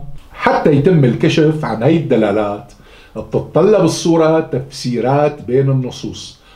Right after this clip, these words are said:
واللي بتهدف للعثور عليها ووصفها وشرح الروابط بداخلها.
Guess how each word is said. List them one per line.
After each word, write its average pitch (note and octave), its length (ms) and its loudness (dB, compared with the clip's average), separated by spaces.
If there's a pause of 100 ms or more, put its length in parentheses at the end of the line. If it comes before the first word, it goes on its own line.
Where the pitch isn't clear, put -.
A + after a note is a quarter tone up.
(120)
واللي C4 240 2
بتهدف D#3 640 0
للعثور A#2+ 560 -2
عليها B2 580 -4 (320)
ووصفها C3 760 -2 (300)
وشرح A#3 380 -2
الروابط C#3 600 0 (180)
بداخلها. A#2+ 640 -10